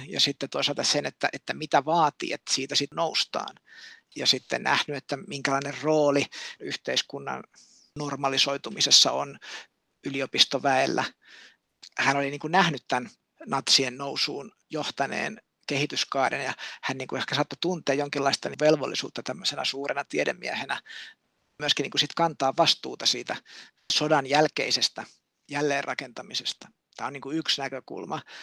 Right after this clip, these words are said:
Sitten toinen, tätähän myöskin siinä Cassidyn kirjassa käsitellään, että tähän liittyen, että, että Heisenberg niin kuin näki ehkä vain kaksi vaihtoehtoa,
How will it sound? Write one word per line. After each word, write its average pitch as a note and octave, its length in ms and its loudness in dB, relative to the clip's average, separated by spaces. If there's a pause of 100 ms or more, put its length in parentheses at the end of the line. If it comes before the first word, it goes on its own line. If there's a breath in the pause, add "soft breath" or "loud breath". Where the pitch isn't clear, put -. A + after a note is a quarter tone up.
(160 loud breath)
Sitten C#3+ 300 0
toinen, D#3 380 2
tätähän C#3+ 320 4
myöskin C3+ 220 -2
siinä C3+ 160 -2
Cassidyn C3+ 440 0
kirjassa C3 500 2 (400 soft breath)
käsitellään, - 680 0
että - 340 -6 (720)
tähän D3+ 260 4
liittyen, C3+ 380 -2
että, B2 140 -10
että - 120 -4
Heisenberg C3+ 420 0
niin C#3 100 -12
kuin C#3 120 -8
näki D3+ 280 2
ehkä C#3+ 220 -2
vain D3 180 2
kaksi D3+ 260 2
vaihtoehtoa, - 720 -4